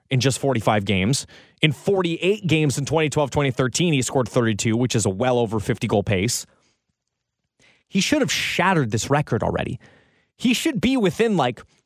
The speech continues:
thirty, forty goals of Wayne Gretzky right now. And he still might beat him. He's just, he's the most incredible goal scorer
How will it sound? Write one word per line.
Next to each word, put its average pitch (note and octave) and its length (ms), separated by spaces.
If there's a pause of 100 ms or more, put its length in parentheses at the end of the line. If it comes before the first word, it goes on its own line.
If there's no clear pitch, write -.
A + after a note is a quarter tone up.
(180)
thirty, A#3+ 600
forty G#3+ 360
goals D3+ 400
of A#2+ 80
Wayne B2+ 200
Gretzky G#2+ 420
right E2+ 160
now. - 280 (2000)
And C#3+ 120
he A3 220
still - 600
might F#2 220
beat E2+ 160
him. - 180 (3250)
He's D#3 220
just, D#3+ 300 (320)
he's C#3 320 (500)
the B2+ 360
most C#3+ 320
incredible D#3 600
goal C3 240
scorer A2+ 560